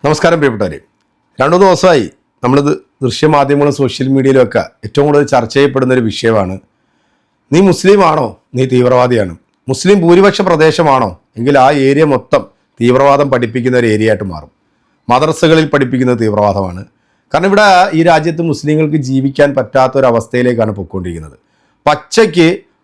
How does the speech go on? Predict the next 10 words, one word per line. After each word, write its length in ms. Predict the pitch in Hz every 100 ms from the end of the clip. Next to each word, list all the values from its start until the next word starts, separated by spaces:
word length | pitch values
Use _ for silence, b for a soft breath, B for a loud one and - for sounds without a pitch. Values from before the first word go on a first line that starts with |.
| -
ഒരു 100 | 151 -
സമുദായത്തെക്കുറിച്ച് 760 | 151 160 175 170 180 160 151 160
ഇത്രയധികം 460 | - 165 170 160 156
തെണ്ടിത്തരവും 520 | 147 147 151 156 156 151 143
തെമ്മാടിത്തരവും 680 | 139 147 151 151 151 151 139
വർഗീയതയും 500 | 127 127 139 147 147 131
പറഞ്ഞിട്ട് 360 | 123 113 120 127 _ _ _ 127
ഈ 40 | 170
നരഭോജിയായിട്ടുള്ള 840 | 160 143 151 165 160 165 147 143
ഈ 20 | 147